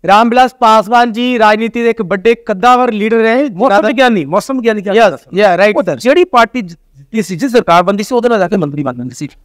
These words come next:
Speaker 2: ਹੁਣ ਹਰੇਕ ਨੂੰ ਪਤਾ ਹੈ ਕਿ ਮੌਕੇ ਤੇ ਅਗਰ ਸ਼ਿਫਟ ਕਰਾਂਗੇ, ਸਾਡੇ ਕੋਲ ਪਾਵਰ ਆਏਗੀ। ਪਾਵਰ ਆਏਗੀ, ਪਾਵਰ ਦਾ ਮਤਲਬ ਸਿਰਫ ਪਾਵਰ ਨਹੀਂ ਹੈ, ਪਾਵਰ ਆਏਗੀ, ਲੋਕੀ ਇਹ ਵੀ ਸੋਚ ਸਕਦੇ ਕਿ ਮੈਂ ਲੋਕਾਂ ਦਾ ਫਾਇਦਾ ਵੀ ਕਰ ਸਕਦਾ।
Speaker 1: ਰਾਈਟ।
Speaker 2: ਠੀਕ ਹੈ, ਇਸ ਕਰਕੇ ਉਹ ਬਦਲ ਸਕਦੇ।
Speaker 1: ਆਪਣੀ ਜ਼ਿੰਦਗੀ ਦੇ ਲੰਬੇ ਸਮਾਂ ਉਹਨਾਂ ਨੇ, ਇਹ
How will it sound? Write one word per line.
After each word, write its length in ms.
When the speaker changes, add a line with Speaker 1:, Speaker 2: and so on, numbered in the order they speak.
Speaker 2:
ਹੁਣ 100
ਹਰੇਕ 300
ਨੂੰ 120
ਪਤਾ 200
ਹੈ 100
ਕਿ 100
ਮੌਕੇ 420
ਤੇ 120
ਅਗਰ 120
ਸ਼ਿਫਟ 260
ਕਰਾਂਗੇ, 420
ਸਾਡੇ 200
ਕੋਲ 100
ਪਾਵਰ 300
ਆਏਗੀ। 240
ਪਾਵਰ 360
ਆਏਗੀ, 240
ਪਾਵਰ 280
ਦਾ 100
ਮਤਲਬ 240
ਸਿਰਫ 160
ਪਾਵਰ 300
ਨਹੀਂ 200
ਹੈ, 60
ਪਾਵਰ 280
ਆਏਗੀ, 220
ਲੋਕੀ 200
ਇਹ 60
ਵੀ 80
ਸੋਚ 160
ਸਕਦੇ 240
ਕਿ 120
ਮੈਂ 100
ਲੋਕਾਂ 200
ਦਾ 80
ਫਾਇਦਾ 260
ਵੀ 80
ਕਰ 120
ਸਕਦਾ। 280
Speaker 1:
ਰਾਈਟ। 300
Speaker 2:
ਠੀਕ 200
ਹੈ, 60
ਇਸ 160
ਕਰਕੇ 220
ਉਹ 60
ਬਦਲ 200
ਸਕਦੇ। 300
Speaker 1:
ਆਪਣੀ 260
ਜ਼ਿੰਦਗੀ 300
ਦੇ 100
ਲੰਬੇ 380
ਸਮਾਂ 380
ਉਹਨਾਂ 280
ਨੇ, 280
ਇਹ 140